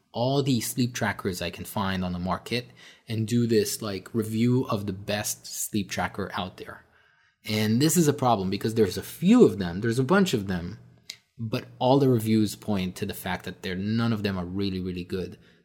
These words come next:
There is one article I saw which does this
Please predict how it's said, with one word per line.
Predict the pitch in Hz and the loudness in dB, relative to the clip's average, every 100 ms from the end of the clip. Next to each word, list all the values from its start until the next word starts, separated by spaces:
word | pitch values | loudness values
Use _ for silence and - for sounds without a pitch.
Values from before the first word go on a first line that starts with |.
| - | 2
There | 110 | 4
is | 107 110 | 4 2
one | 113 127 156 | 0 0 0
article | 131 135 123 123 110 | -2 -2 -2 -2 -2
I | |
saw | 107 - 113 107 | 0 0 2 2
which | 101 98 - 113 | 0 -2 -4 -2
does | 107 113 117 113 | 0 2 2 0
this | 107 101 - - | 0 0 -4 -8